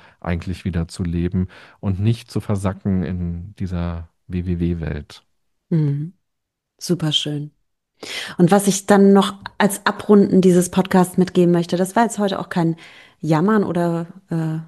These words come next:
Speaker 2: Verfluchen der Welt, in der wir leben, sondern die Erkenntnis, dass da auch ein riesiger Hebel liegt zu mehr Glück,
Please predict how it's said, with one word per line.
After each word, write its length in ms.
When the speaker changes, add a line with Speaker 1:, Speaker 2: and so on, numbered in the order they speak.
Speaker 2:
Verfluchen 600
der 120
Welt, 200
in 80
der 160
wir 80
leben, 360
sondern 600
die 80
Erkenntnis, 600
dass 380
da 220
auch 160
ein 120
riesiger 600
Hebel 760
liegt 460
zu 280
mehr 260
Glück, 500